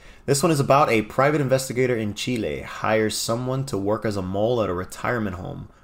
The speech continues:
where a client of his suspects, no, wait, where a client of his suspects the caretakers of elder abuse.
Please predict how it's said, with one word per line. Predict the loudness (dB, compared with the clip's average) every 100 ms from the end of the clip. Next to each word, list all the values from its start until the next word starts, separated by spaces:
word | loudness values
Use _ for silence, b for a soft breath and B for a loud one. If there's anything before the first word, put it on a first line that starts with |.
| b
where | -6 -6
a |
client | -6 -4 -4 -2 -6
of | -8
his | -8
suspects, | -6 -2 -2 -4 -6 -6 -8 -12 -12 -16 -6
no, | -2
wait, | -2 -2 B B
where | 2
a | 2
client | 0 2 2 2 0
of | -2
his | -2 -2 -4 -10
suspects | -8 -4 -4 -4 2 2 2
the | -10
caretakers | -6 -2 -2 -2 -6 -4 -6
of | -6
elder | -4 -4 -4 -6
abuse. | -8 -12 -12 -10 -10